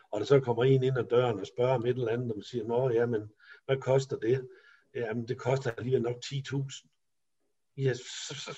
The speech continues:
sagde man jo vel ja. Fordi altså, tal, de blev så store. Og, og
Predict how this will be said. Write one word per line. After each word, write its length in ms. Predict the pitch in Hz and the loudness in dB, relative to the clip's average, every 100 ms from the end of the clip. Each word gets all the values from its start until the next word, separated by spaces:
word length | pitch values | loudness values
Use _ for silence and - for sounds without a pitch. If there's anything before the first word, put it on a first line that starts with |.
| - | -2
sagde 160 | - 127 | 4 4
man 120 | 101 | 2
jo 300 | 85 85 82 - | -2 -2 -4 -10
vel 200 | 87 85 | -14 -2
ja. 140 | 98 - - _ _ _ _ _ _ _ _ _ | 0 0 -6 _ _ _ _ _ _ _ _ _
Fordi 360 | - 120 131 113 | -8 -4 -4 -4
altså, 240 | 85 - - _ _ _ _ _ | -8 -12 -20 _ _ _ _ _
tal, 300 | - 117 143 | -4 0 0
de 80 | 135 | 0
blev 240 | 135 139 | 0 0
så 140 | 139 - | 0 -6
store. 380 | - 131 127 127 - - - | 0 0 0 -4 -10 -20 -10
Og, 180 | - 113 - | -4 -4 -4
og 240 | 110 151 | -10 -6